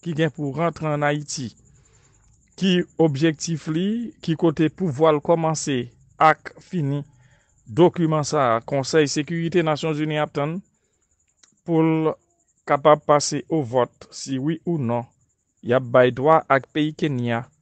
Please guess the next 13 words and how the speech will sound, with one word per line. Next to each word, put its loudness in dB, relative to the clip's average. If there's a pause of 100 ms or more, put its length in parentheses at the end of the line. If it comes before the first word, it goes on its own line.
(440)
rentrer -4 (240)
en -2
Haïti. -8 (320)
Entre-temps, -2 (1300)
dans 2
Port-au-Prince, -2 (160)
Cafoufeuille, 0 (1400)
Monsieur 2 (420)
Grand 0
Ravine 2
yo -4 (1120)
envahi 0
Cafoufeuille -6